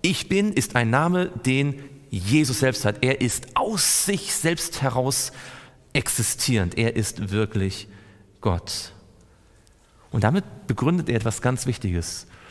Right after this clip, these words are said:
Er begründet mich damit, warum er der Frau vergeben konnte. Denn als er gesagt hat, "So verurteile ich dich nicht",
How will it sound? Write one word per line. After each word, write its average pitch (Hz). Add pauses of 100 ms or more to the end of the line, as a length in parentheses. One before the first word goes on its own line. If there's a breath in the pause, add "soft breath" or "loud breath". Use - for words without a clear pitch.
(340 loud breath)
Er 110
begründet 139
mich 127
damit, 113
warum 98
er 156
der 98
Frau 113 (400 loud breath)
vergeben 98
konnte. - (1120 loud breath)
Denn 110
als 127
er 185
gesagt 139
hat, 165
"So 151
verurteile 139
ich 98
dich 107
nicht", -